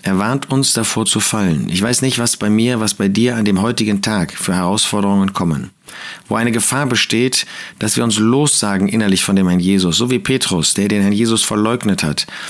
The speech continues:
Es war nur eine Situation, wenn du so willst, aber gleich dreimal hat er den Herrn Jesus verleugnet. Hat er so getan, als ob er den Herrn Jesus nicht kennen würde.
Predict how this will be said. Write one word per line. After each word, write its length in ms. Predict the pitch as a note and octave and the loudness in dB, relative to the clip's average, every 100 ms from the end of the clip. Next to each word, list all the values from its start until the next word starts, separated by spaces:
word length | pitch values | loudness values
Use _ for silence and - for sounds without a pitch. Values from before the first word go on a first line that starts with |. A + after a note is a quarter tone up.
| - - | -12 -4
Es 120 | A#2 | -2
war 120 | A#2+ | 2
nur 320 | C3+ C#3 C#3 - | 2 2 0 -2
eine 340 | C#3 D#3 D3+ | 0 2 2
Situation, 580 | C3 C#3 C3 B2 C#3 B2 | 2 0 -2 0 0 2
wenn 140 | G#2 | 2
du 60 | G2+ | 2
so 160 | F#2+ | 2
willst, 240 | F2+ E2 F#2 | 2 0 0
aber 120 | G2+ | 0
gleich 220 | G#2+ G2+ | 0 -2
dreimal 640 | G#2 G2 A2+ A2+ A#2 G2 C#2+ - - - | -2 -2 0 0 2 0 -2 -8 -16 -14
hat 180 | - G2+ | -8 -2
er 60 | G#2+ | 0
den 100 | G2+ | 2
Herrn 140 | F#2 | 2
Jesus 340 | F#2 G2 F#2+ - | 2 2 2 0
verleugnet. 720 | F#2 E2+ E2 - E2+ D2+ - - - - | 0 0 0 -2 -2 -4 -6 -12 -10 -4
Hat 100 | A#2+ | -2
er 60 | |
so 100 | B2 | 0
getan, 640 | B2+ A#2+ C3 C3+ D3+ E3+ - - - | 0 -2 -2 0 2 2 0 -12 -8
als 160 | - C3+ | -4 -2
ob 80 | C#3 | 0
er 60 | |
den 140 | B2 B2 | 2 2
Herrn 120 | B2 | 2
Jesus 300 | B2+ B2 A2+ | 4 2 2
nicht 280 | C#3 - - | 2 0 -2
kennen 360 | D3 C3+ G#2 | 0 2 2
würde. 340 | F#2 E2 D2 | 2 0 -2